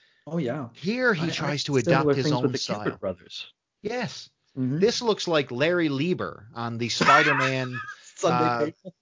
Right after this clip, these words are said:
Speaker 2: Sunday papers. That's what this looks like, man. It's so very plainly drawn. Like, when he's not drawing Kirby Tech, it's literally Larry Lieber from the, from the Sunday, <laughs> Sunday afternoon strips.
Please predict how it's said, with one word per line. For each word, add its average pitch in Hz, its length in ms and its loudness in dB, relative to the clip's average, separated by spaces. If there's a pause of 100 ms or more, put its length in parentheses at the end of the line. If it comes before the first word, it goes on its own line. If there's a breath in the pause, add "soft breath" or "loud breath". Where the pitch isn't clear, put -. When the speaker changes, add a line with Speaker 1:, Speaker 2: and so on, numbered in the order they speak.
Speaker 2:
Sunday 196 400 2
papers. - 640 -4
That's 214 200 -6
what 214 120 -6
this 214 180 -6
looks 214 280 -8
like, 196 200 -2
man. 117 180 -4
It's 135 200 -4
so 160 260 0
very 147 680 2 (360 loud breath)
plainly 175 680 2
drawn. 147 340 -2
Like, 117 160 -2
when 175 160 2
he's 185 260 0
not 175 200 0
drawing 147 280 0
Kirby 151 400 -2
Tech, 180 460 -4 (500 soft breath)
it's 139 220 0
literally 139 680 4 (120)
Larry 151 380 2
Lieber 131 500 -2 (200)
from 120 180 -4
the, 120 100 0 (120)
from 120 200 -4
the 110 100 -6
Sunday, 117 600 0
<laughs> - 20 -8
Sunday 127 340 -2
afternoon 117 400 -4
strips. - 520 -10